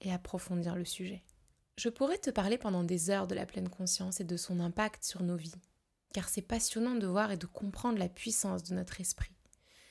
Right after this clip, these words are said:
Mais selon moi, dans le best-seller international d'Eckhart Tolle, Le pouvoir du moment présent, un court passage résume parfaitement la beauté qui se trouve dans la pratique d'être présent. Dès que vous honorez le moment présent,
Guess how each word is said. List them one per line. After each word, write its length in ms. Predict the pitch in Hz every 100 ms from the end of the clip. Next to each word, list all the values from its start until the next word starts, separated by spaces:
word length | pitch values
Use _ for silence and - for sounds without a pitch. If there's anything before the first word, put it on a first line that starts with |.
| - _ -
Mais 60 |
selon 340 | 220 330 349 302
moi, 320 | 202 190 349 _ _ _ -
dans 100 | 208
le 100 | 208
best-seller 520 | 240 269 - 233 254
international 880 | 233 208 202 220 226 220 202 220 208
d'Eckhart 380 | 185 220 247 240 -
Tolle, 360 | - 185 170 277 - -
Le 120 | 180
pouvoir 400 | - 185 220 240
du 140 | 185
moment 240 | 185 180 180
présent, 400 | - 170 175 233 - - - - - _
un 120 | 226
court 240 | 226 - 403
passage 400 | 285 269 277 294
résume 320 | 226 190 214
parfaitement 720 | - - 294 - 247 - 240
la 120 | 226 190
beauté 300 | 185 180 226
qui 120 | -
se 80 | 185
trouve 340 | - 240 240
dans 120 | 196
la 100 | 175
pratique 540 | 180 - 185 - 226 180
d'être 300 | 180 - 180
présent. 420 | - 185 180 180 - _ _ _ _ _ _ _ _ _ _ _ _ _ _
Dès 160 | 196 330
que 120 | 302
vous 240 | 202 185
honorez 340 | 196 196 208 277
le 100 | 214
moment 300 | 185 208 240
présent, 520 | - 196 175 196